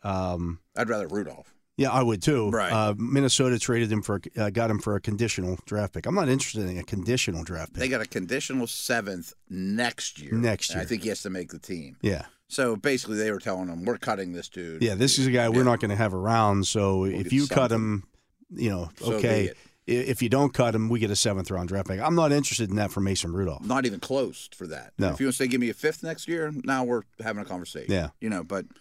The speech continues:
Speaker 2: he has value. Uh, he's played well, and nobody seems to recognize that. But the other two are more exciting.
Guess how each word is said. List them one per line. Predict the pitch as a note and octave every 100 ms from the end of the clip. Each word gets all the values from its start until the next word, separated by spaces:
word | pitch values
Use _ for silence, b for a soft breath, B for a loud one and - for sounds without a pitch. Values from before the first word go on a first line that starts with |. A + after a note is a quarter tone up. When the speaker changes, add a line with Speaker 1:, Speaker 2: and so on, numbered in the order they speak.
| b b -
Speaker 2:
he | D3+
has | D#3+ A#2+
value. | A#2+ A#2+ C3 B2 A#2 b b b b
Uh, | - G2+
he's | A2 G2+
played | A2+ A2
well, | G2 A2 G#2+ G2 - _ _ _ _ _ _ _
and | A#2 G#2
nobody | G2+ F#2+
seems | - G#2 F2
to |
recognize | F#2 F2+ F2+ D#2 E2
that. | - D#2+ -
But | C3+
the | F#3+
other | E3+
two | - E3
are |
more | D3+ C#3+
exciting. | - - - -